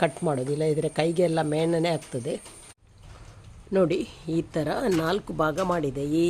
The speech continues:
ಕಾಯಿ, ಹಲಸಿನ ಕಾಯಿಯನ್ನು ಕಟ್ ಮಾಡೋದಂದ್ರೆ ತುಂಬಾ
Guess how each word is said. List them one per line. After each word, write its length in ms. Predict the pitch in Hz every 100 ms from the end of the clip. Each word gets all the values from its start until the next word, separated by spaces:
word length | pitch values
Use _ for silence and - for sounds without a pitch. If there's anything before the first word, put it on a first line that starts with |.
| 180 - -
ಕಾಯಿ, 280 | 139 214 247 - - - - - -
ಹಲಸಿನ 420 | 190 196 - 208 185 180 165 170
ಕಾಯಿಯನ್ನು 320 | 170 170 160
ಕಟ್ 260 | 180 175 190
ಮಾಡೋದಂದ್ರೆ 540 | 175 160 143 135 131 - - -
ತುಂಬಾ 260 | - 175 175